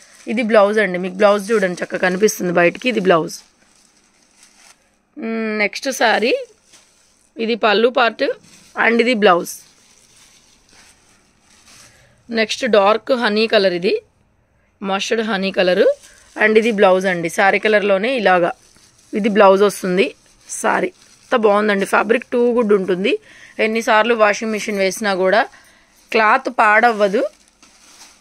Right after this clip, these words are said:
మామూలు వదినమ్మ చీరలు కాదు. ఈ border చూసి ఎవరు confuse అవ్వద్దు. బోర్డర్ అలాగే వస్తది పైపింగ్, ఫ్యాబ్రిక్ వేరే. ఇంత ముందు కూడా మనం చేసాం వీడియో. ఇది బ్లౌజ్ దీనికి, సెల్ఫ్ ప్రింట్‌తో బ్లౌజ్ వచ్చింది దీనికి.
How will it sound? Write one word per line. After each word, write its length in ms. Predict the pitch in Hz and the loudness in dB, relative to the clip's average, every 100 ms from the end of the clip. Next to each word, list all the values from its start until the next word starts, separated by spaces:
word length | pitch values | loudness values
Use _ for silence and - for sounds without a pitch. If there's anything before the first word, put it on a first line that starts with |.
| - 202 190 208 | -14 -8 0 4
మామూలు 280 | 202 254 247 | 4 4 2
వదినమ్మ 300 | 208 220 226 220 | 2 0 0 0
చీరలు 280 | 226 208 190 190 | 2 2 4 2
కాదు. 180 | 190 277 | 2 0
ఈ 20 | 208 | 0
border 260 | 208 214 214 | 2 2 0
చూసి 160 | 208 220 | -2 0
ఎవరు 140 | 190 196 202 | 0 0 -2
confuse 340 | 185 202 196 | -2 -2 0
అవ్వద్దు. 300 | 180 175 180 453 - _ _ _ _ - 185 | 0 0 0 0 -2 _ _ _ _ -12 -2
బోర్డర్ 300 | 185 214 240 208 | 2 4 4 2
అలాగే 280 | 202 208 208 | 2 2 0
వస్తది 260 | 190 - 185 185 | -2 -6 -6 -2
పైపింగ్, 340 | 180 208 196 277 | -2 -2 -8 -4
ఫ్యాబ్రిక్ 380 | 233 190 208 208 196 | -2 0 -2 -2 0
వేరే. 200 | 202 202 190 | 0 0 -2
ఇంత 100 | 196 | -4
ముందు 140 | 196 226 | -2 -2
కూడా 100 | 285 240 | 0 0
మనం 140 | 208 190 | -2 -2
చేసాం 300 | 196 190 202 180 | -2 -2 -4 -2
వీడియో. 220 | 185 190 - - - - - | 0 0 -2 -10 -20 -16 -6
ఇది 100 | 233 233 | -4 2
బ్లౌజ్ 260 | 214 214 214 202 | 4 4 2 0
దీనికి, 280 | 175 156 - _ - | 0 -2 -12 _ -4
సెల్ఫ్ 220 | 233 233 | -2 -2
ప్రింట్‌తో 320 | - 226 208 247 208 | -2 -2 2 2 4
బ్లౌజ్ 220 | 185 180 | 2 2
వచ్చింది 260 | 170 - 175 | -2 -6 -8
దీనికి. 220 | 165 - | -8 -10